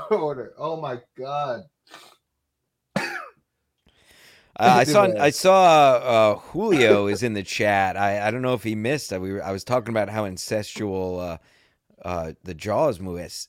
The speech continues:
Speaker 2: were earlier in the show. If you tuned in late, Julio, feel free to comment in the chat, perhaps even super chat. Uh, so Quad Father's driving through a car wash. That's how he showers.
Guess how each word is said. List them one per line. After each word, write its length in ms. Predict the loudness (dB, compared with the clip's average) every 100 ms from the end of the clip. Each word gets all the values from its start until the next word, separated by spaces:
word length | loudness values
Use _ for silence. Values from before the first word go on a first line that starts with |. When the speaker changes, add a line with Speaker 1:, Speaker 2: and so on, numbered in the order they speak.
| _
Speaker 2:
were 680 | -20 -16 -10 -6 -4 -6 -8
earlier 360 | -4 -2 -2 -4
in 100 | -6
the 80 | -10
show. 300 | -6 -4 -6
If 80 |
you 60 | -8
tuned 260 | -10 -8 -8
in 120 | -8
late, 240 | -8 -8
Julio, 500 | -10 -10 -10 -12 -12
feel 280 | -16 _ -12
free 140 | -8 -10
to 80 |
comment 420 | -10 -8 -8 -8 -10
in 80 |
the 60 | -12
chat, 340 | -8 -6 -6 -6
perhaps 280 | -8 -8
even 140 | -12 -12
super 320 | -12 -10 -10
chat. 320 | -8 -10 -10 _ _ -20 -20 -20 -20 _ _ 2
Uh, 280 | 6 6
so 120 | 4 -6
Quad 480 | 2 6 6 6 2
Father's 640 | 2 6 6 4 0 -4
driving 560 | 0 4 4 2 -2 -2
through 160 | -2
a 40 | -2
car 320 | 2 4 4
wash. 440 | 4 4 2 0 -8
That's 160 | -6
how 160 | 4 4
he 80 | 4
showers. 880 | -2 4 6 8 6 6 0 -4